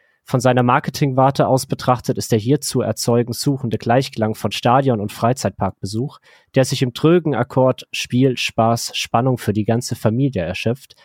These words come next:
gewiss naheliegend. Auch das Gipfeln im Mackschen Phantasma Virtual Reality bebrillter Bühnenbesucher fügt sich, peinsam zwar, ins Bild. Weniger nachvollziehbar erschien indes die Haltung des S C.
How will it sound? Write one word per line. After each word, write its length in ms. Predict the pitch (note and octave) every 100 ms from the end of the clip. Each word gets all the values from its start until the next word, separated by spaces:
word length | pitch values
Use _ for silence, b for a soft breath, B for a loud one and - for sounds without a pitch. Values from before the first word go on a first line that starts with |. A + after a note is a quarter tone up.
| b
gewiss 320 | A2+ G#2+ -
naheliegend. 640 | B2 A2 F2 F2+ F#2+ - _ _ B B B B B B
Auch 140 | B2+
das 240 | D3+ C3+ -
Gipfeln 360 | E3+ - B2+
im 140 | A2+ B2
Mackschen 340 | C3 - C3
Phantasma 760 | - B2 - C3+ - C3 B2 A2
Virtual 400 | A#2 D#3 - C3
Reality 500 | A#2+ B2+ C#3+ - A#2+
bebrillter 480 | A#2 - B2+ B2 A#2+ G#2+
Bühnenbesucher 720 | C3+ D3+ A#2+ G#2+ A#2+ A2 A2+
fügt 260 | - B2+ -
sich, 320 | B2 - -
peinsam 460 | G#2 A#2 C3 C3
zwar, 400 | C3+ C3+ B2 B2+ _
ins 220 | A2+ -
Bild. 340 | - F#2 G#2+ - _ _ _ _ _ _ _ _ -
Weniger 360 | B2 D3 F3+ F3
nachvollziehbar 720 | D#3 D#3+ - D#3 - E3 D3
erschien 320 | C3+ - D3
indes 320 | C3+ C3+ C3+
die 160 | - A#2+
Haltung 300 | B2 A#2+ A2+
des 160 | A2 -
S 220 | B2 -
C. 240 | B2 F#2+